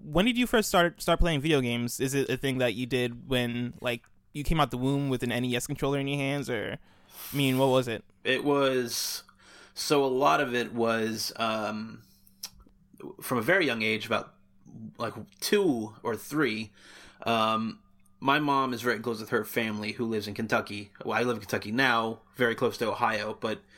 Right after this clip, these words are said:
Speaker 2: my mom's very close with her Kentucky family, and we would go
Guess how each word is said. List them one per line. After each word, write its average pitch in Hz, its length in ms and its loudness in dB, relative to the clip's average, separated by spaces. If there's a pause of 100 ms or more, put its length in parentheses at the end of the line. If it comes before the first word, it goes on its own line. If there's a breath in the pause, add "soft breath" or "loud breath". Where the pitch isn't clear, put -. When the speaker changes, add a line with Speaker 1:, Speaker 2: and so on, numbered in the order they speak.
(160 loud breath)
Speaker 2:
my 120 80 2
mom's 123 200 0
very 120 120 -2
close 117 200 0
with 107 80 -6
her 107 60 -6
Kentucky 104 340 -6
family, 104 540 -6 (360 loud breath)
and 107 320 -2
we 117 100 2
would 110 100 -4
go 127 120 4